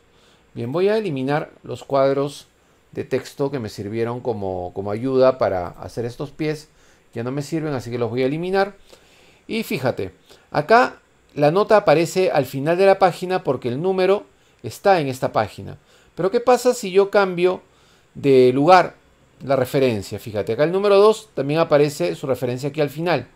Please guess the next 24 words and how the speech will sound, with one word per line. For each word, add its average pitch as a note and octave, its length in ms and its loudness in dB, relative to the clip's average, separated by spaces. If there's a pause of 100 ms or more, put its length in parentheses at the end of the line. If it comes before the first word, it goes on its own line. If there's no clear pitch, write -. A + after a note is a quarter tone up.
(540)
Pero D#3+ 140 0
si E3+ 160 -6
yo G#3 100 4
me A3 140 0
llevo D3 420 6
este F3+ 480 -4 (140)
título E3+ 560 4 (120)
o - 120 2
este D#3 160 -4
subtítulo D#3 580 0
a C#3 60 0
la B2 100 2
siguiente D3 320 -2
página, D#3 420 0
le D3 100 2
voy A#2+ 120 2
a B2+ 60 6
dar C3+ 100 0
control C#3+ 380 -2
enter. D3 320 -4 (840)
Fíjate, F#3+ 600 0
en C3+ 120 -6
la C#3+ 140 -2
página G3 580 -2